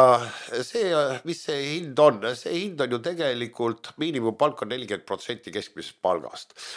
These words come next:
Ehk ütleme niimoodi, mm, et siis,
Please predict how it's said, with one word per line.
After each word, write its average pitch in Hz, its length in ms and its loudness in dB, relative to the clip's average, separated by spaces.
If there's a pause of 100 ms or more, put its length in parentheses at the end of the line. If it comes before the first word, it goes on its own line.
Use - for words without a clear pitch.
(200)
Ehk 131 300 -2
ütleme 120 340 -4
niimoodi, 120 640 2 (260)
mm, 104 600 -4 (920)
et 117 220 -2
siis, 120 400 -8